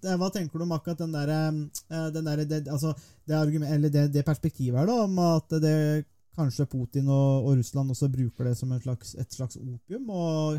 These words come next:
henleder oppmerksomheten vekk, og at dette egentlig har med litt mer sånn, eh, eh, på en måte kanskje rasjonelle, men maktpolitiske prioriteringer da?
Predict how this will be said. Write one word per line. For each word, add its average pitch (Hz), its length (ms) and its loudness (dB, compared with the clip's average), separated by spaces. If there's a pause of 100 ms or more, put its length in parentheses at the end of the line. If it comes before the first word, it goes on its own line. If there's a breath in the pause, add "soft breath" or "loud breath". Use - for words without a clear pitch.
henleder 131 480 -2
oppmerksomheten 127 500 -6
vekk, 220 200 -8 (160)
og 156 100 -4 (320 loud breath)
at 147 160 -4
dette 131 240 -2
egentlig 127 240 -2
har 120 180 -2
med 123 640 -4
litt 143 160 -10
mer 127 160 -2
sånn, 117 240 -4 (320)
eh, 120 880 -2
eh, - 360 -6 (200)
på 123 160 8
en 110 160 4
måte 131 220 2
kanskje 127 260 4
rasjonelle, 123 400 2
men 151 240 0
maktpolitiske 120 1120 -8
prioriteringer 120 640 -4
da? - 80 -20